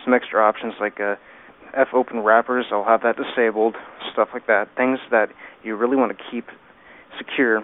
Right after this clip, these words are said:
I'd probably end up, uh, allowing Perl for people that pay. I, I'd like it if people donated, because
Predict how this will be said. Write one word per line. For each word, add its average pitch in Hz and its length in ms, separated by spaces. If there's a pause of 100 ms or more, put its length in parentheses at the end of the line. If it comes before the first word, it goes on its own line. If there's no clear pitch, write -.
(300)
I'd 120 200
probably 135 480
end 123 140
up, 117 220
uh, 104 300
allowing 120 260
Perl 131 340
for - 80
people 123 360
that 98 200
pay. 113 320
I, 107 260 (440)
I'd 123 180
like 143 220
it 107 80
if 104 120
people 135 260
donated, 107 440 (540)
because 113 280